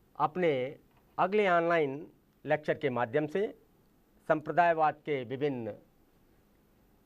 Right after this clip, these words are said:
विचारधाराओं में से जो बचे हुए मनोविश्लेषणवाद, जेस्टाल्ट मनोविज्ञान, एनहार्मिक मनोविज्ञान है, उस पर प्रकाश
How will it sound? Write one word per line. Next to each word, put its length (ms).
विचारधाराओं 680
में 220
से 160
जो 180
बचे 300
हुए 220
मनोविश्लेषणवाद, 1040
जेस्टाल्ट 500
मनोविज्ञान, 680
एनहार्मिक 600
मनोविज्ञान 600
है, 180
उस 220
पर 140
प्रकाश 400